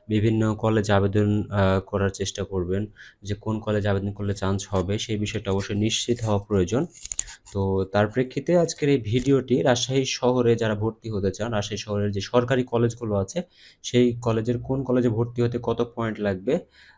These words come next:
আহ, কিভাবে আবেদন করতে হবে, সেই প্রক্রিয়াগুলো কিন্তু আমি একটা ভিডিওর মাধ্যমে দেখানোর চেষ্টা করব। সবাই ভিডিওটি শুরু থেকে শেষ পর্যন্ত দেখবেন, তাহলে আপনি কোন কলেজে চান্স পেতে চান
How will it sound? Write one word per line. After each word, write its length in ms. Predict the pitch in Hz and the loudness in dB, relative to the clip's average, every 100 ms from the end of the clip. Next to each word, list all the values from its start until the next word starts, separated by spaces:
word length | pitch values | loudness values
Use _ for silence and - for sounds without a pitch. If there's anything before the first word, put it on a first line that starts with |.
| - | -6
আহ, 300 | 98 98 101 | 0 0 0
কিভাবে 340 | 123 120 113 | 0 2 2
আবেদন 300 | 107 107 110 | 2 0 -2
করতে 260 | 110 101 127 | -6 -6 -4
হবে, 100 | 165 | -2
সেই 160 | 180 160 | -2 0
প্রক্রিয়াগুলো 640 | 156 156 147 139 127 127 | 0 0 2 2 2 0
কিন্তু 260 | 123 120 | -2 -2
আমি 220 | 117 110 107 | -2 -2 -2
একটা 200 | 101 101 | -4 -6
ভিডিওর 300 | 104 104 101 | -4 -2 -2
মাধ্যমে 360 | 95 98 92 | -4 -6 -6
দেখানোর 300 | 92 92 92 | -6 -6 -8
চেষ্টা 300 | - 101 107 | -8 -10 -8
করব। 260 | 107 123 143 | -4 -2 -4
সবাই 280 | 127 113 107 | -4 -6 -4
ভিডিওটি 320 | 107 107 - | -4 -6 -6
শুরু 240 | - 123 | -2 -2
থেকে 200 | 123 110 | -2 -4
শেষ 300 | - 127 127 - | 0 0 -2 -2
পর্যন্ত 320 | 117 113 110 | 0 0 -2
দেখবেন, 360 | 104 101 101 170 - - - - _ - | -2 -2 -2 -4 -6 -20 -20 -20 _ -4
তাহলে 280 | 107 113 | 0 0
আপনি 320 | - 120 123 139 | 4 2 2 -4
কোন 280 | - 151 | 0 0
কলেজে 320 | 156 139 135 131 | 4 4 4 0
চান্স 300 | 131 131 - | 0 -2 -2
পেতে 280 | 127 123 | -2 -2
চান 320 | - 92 117 | -2 -2 -2